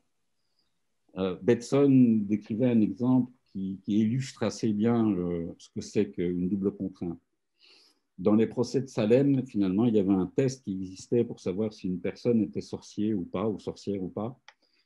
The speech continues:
Et le test consistait à le mettre dans l'eau. Si la personne flottait, euh, elle était une sorcière et donc, du coup,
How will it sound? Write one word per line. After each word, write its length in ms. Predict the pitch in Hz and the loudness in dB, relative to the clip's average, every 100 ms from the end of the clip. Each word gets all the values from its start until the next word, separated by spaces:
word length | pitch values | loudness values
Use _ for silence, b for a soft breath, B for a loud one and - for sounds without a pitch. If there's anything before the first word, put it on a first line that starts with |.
| _ | _
Et 280 | - 101 104 | 0 2 2
le 200 | 95 95 | 0 -4
test 320 | - 127 127 - | 0 -2 -2 -6
consistait 760 | 104 - - - 117 127 131 131 _ _ | -6 -8 -18 -6 -2 0 -2 -8 _ _
à 60 | 92 | -8
le 80 | |
mettre 240 | 101 107 95 | -2 -2 -2
dans 220 | 95 90 | -4 -2
l'eau. 300 | 92 123 147 | 0 0 -2
Si 260 | - - 127 | -10 -10 -2
la 120 | 117 | 0
personne 520 | 117 104 - 123 110 92 | 0 -4 0 0 0 -4
flottait, 640 | - 131 113 123 117 117 _ _ _ _ _ _ _ _ _ _ _ 92 | -2 -2 0 2 2 2 _ _ _ _ _ _ _ _ _ _ _ -2
euh, 560 | 92 90 87 82 82 80 | 2 2 2 -2 -4 -6
elle 160 | 110 110 | 0 0
était 280 | 104 110 107 | 0 0 2
une 140 | 98 | 2
sorcière 600 | 95 101 - 113 113 107 - | -2 -10 -6 0 0 0 -4
et 60 | 90 | -2
donc, 220 | 90 90 | 0 0
du 140 | 90 | -2
coup, 360 | - 107 101 | -2 0 0